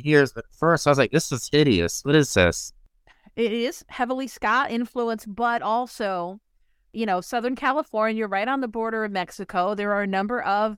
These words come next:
Speaker 2: Mexican Americans in the band, and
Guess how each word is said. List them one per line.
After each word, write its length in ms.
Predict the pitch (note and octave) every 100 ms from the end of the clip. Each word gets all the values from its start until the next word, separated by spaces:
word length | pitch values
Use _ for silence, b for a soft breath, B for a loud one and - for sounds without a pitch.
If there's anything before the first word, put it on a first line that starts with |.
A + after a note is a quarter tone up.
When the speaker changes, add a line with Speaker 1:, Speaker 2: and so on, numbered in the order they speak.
| -
Speaker 2:
Mexican 460 | G#3+ A3 - B3+
Americans 560 | A3+ G3 F#3+ G#3+ A3+ G#3
in 180 | F3 F3+
the 80 | G#3
band, 540 | F#3+ E3 E3+ G#3+ A#3
and 600 | - G3+ G3 G3+ G3+